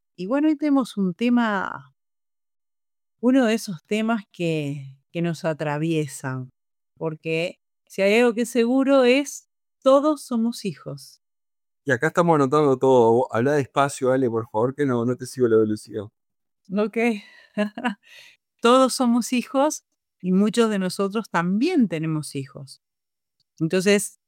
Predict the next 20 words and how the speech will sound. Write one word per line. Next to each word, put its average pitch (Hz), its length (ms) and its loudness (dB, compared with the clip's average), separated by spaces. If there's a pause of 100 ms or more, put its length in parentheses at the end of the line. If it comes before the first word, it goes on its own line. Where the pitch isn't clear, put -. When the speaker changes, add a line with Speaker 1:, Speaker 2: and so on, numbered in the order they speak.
(300)
Speaker 1:
los 165 140 -6
conflictos 226 1040 0
entre 160 320 -6
padres 202 580 2
e 170 120 -4
hijos 233 680 -2
son 185 440 -6
conflictos 175 880 -6 (680)
que 165 120 -6
realmente 214 640 2
nos 156 160 0
definen 165 600 -4 (180)
y 190 160 -4
que 208 160 0
necesitamos, 202 1040 0
de 165 140 -6
alguna 233 340 -2
manera, 196 500 -2 (140)
poder 208 460 0
comprender. 147 640 -6